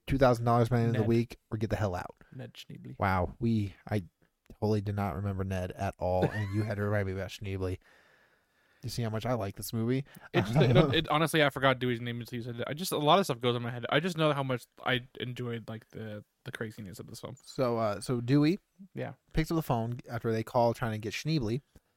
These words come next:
Speaker 1: I'm gonna call him Schneebly this entire movie,
Speaker 2: I
Speaker 1: not
Speaker 2: mean,
Speaker 1: Ned.
Speaker 2: pretty much. It, that's,
Speaker 1: Schneebly.
Speaker 2: yeah.
Speaker 1: Um, and pretends to be Schneebly and get a, and pretends to be a substitute at this preparatory school. Preparatory school.
Speaker 2: I heard purgatory and
Speaker 1: Purgatory
Speaker 2: I was just like,
Speaker 1: school.
Speaker 2: "That
Speaker 1: You
Speaker 2: would
Speaker 1: mean
Speaker 2: be,"
Speaker 1: basically the same thing.
Speaker 2: <laughs> honestly.
Speaker 1: Um,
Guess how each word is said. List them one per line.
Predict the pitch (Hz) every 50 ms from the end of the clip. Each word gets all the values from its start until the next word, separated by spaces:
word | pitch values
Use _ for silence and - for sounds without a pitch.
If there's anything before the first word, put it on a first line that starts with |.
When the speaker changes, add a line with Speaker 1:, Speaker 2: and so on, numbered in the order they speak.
| _ - -
Speaker 1:
I'm | 135
gonna | 160 165
call | - 147 110
him | -
Schneebly | - 107 98 95 87 90
this | 90 87 -
entire | - - - 92 92
movie, | 90 87 90 90 92
Speaker 2:
I | 95
Speaker 1:
not | -
Speaker 2:
mean, | - 202 196
Speaker 1:
Ned. | -
Speaker 2:
pretty | - 214
much. | 165 143 - -
It, | - 135 131 117
that's, | 113 151 98
Speaker 1:
Schneebly. | 101 104 - -
Speaker 2:
yeah. | 123 123 123 - - _ _ _ -
Speaker 1:
Um, | 120 120 117 113 107 113 - _ - - _ -
and | 127 127 127 123 123 -
pretends | - 135 - 185 185 185
to | 175 175
be | 180 175
Schneebly | - 165 156 151 143 135 143 143 139 -
and | 123 120 120
get | 117 120 113
a, | - 117 113 113 113 -
and | - 120 117 113 117 - - -
pretends | 117 117 - 143 135 120
to | 120
be | 127
a | 117
substitute | - - 110 - - 120 113 110
at | - 101 101
this | 104 101 98 - - - - _ -
preparatory | - 135 117 - 110 104 92 -
school. | - - - - - - _ _ _ _ -
Preparatory | 143 139 - 139 - - - 127 107 101 95 95
school. | - - - - 95 - - - - - - - - _ -
Speaker 2:
I | 139
heard | 135 165 170 147
purgatory | - - 135 127 139 131 - 143 143 143 143 139 -
and | - 117
Speaker 1:
Purgatory | - 151 135 123 117
Speaker 2:
I | 110
was | 113 107
just | 101
like, | 123 120
Speaker 1:
school. | 117 101 90 90
Speaker 2:
"That | 107 131 135
Speaker 1:
You | 139
Speaker 2:
would | 151 139
Speaker 1:
mean | 131 123
Speaker 2:
be," | 117
Speaker 1:
basically | - 131 120 - 120 107
the |
same | - - - 95 87
thing. | - - - - - - - -
Speaker 2:
<laughs> | - - 131 -
honestly. | 156 143 131 127
Speaker 1:
Um, | 123 117 117 113 110 110 117